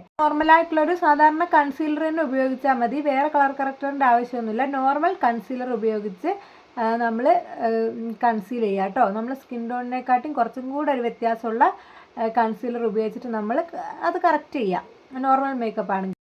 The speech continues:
നമുക്ക് പിമ്പിൾസ് കാര്യങ്ങളൊക്കെ ഉണ്ടെങ്കിൽ നമ്മൾ ആ കളർ കറക്റ്റർ വെച്ചിട്ട് ഹൈഡ് ചെയ്യുക കേട്ടോ. പിമ്പിൾസും കാര്യങ്ങളൊക്കെ, ആ, അതായത് ഭയങ്കര ഡാർക്ക് ആക്നെ പോലെയൊക്കെ ആണെങ്കിൽ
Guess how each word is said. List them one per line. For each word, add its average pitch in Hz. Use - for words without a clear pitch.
നമുക്ക് 349
പിമ്പിൾസ് 285
കാര്യങ്ങളൊക്കെ 226
ഉണ്ടെങ്കിൽ 190
നമ്മൾ 349
ആ 320
കളർ 254
കറക്റ്റർ 233
വെച്ചിട്ട് 214
ഹൈഡ് 254
ചെയ്യുക 190
കേട്ടോ. 196
പിമ്പിൾസും 240
കാര്യങ്ങളൊക്കെ, 220
ആ, 226
അതായത് 254
ഭയങ്കര 240
ഡാർക്ക് 233
ആക്നെ 220
പോലെയൊക്കെ 226
ആണെങ്കിൽ 208